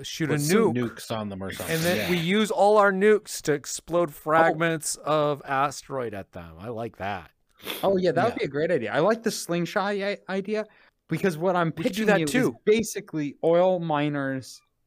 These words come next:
Speaker 3: uh, in space,
Speaker 1: Uh-huh.
Speaker 3: <laughs> but, like, meets, like, uh, what was that space movie that was really, uh, everyone liked?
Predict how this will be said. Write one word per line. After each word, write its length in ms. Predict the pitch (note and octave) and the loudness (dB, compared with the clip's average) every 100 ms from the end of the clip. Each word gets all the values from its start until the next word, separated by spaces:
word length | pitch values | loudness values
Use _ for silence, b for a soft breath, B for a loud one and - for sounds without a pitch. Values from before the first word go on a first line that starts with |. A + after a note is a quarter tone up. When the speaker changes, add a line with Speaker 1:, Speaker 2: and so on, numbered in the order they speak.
| _ _ - | _ _ -16
Speaker 3:
uh, 80 | B B B B _ | B B B B _
in 180 | D#3 D3 | -2 -2
space, 640 | - - F#3 D3+ A#2 - - | -4 -2 0 2 -2 -8 -10
Speaker 1:
Uh-huh. 280 | A#2 A2 A2 | -8 -6 -6
Speaker 3:
<laughs> 680 | A#2+ - _ _ - C3 - | -6 -8 _ _ -18 -16 -2
but, 200 | D#3+ C#3+ | -2 0
like, 420 | D3 D3 C3+ - | 0 0 -4 -6
meets, 480 | D#3 E3+ E3 - - | -2 -2 -4 -8 -8
like, 440 | D3+ C#3+ C#3+ C#3 | -6 -4 -6 -6
uh, 380 | C3+ C3 C3 B2+ A#2+ _ _ _ _ | -6 -4 -2 -4 -8 _ _ _ _
what 100 | A#3 | 0
was 100 | A3 | 2
that 220 | G3+ E3 | 0 -2
space 380 | - D#3+ C#3+ C#3 | -4 0 0 -2
movie 320 | D3+ C3 B2 | -4 -2 -2
that 160 | A#2+ A2+ | -4 -4
was 180 | A#2+ A2+ | -8 -8
really, 340 | B2+ A#2+ A2+ | -6 -4 -4
uh, 400 | G#2+ G#2 G#2 G2+ F#2+ _ _ _ | -4 -4 -6 -8 -10 _ _ _
everyone 300 | B2 A#2+ A2 | -6 -4 -4
liked? 520 | G#2 G#2 F#2+ - _ | -4 -6 -8 -14 _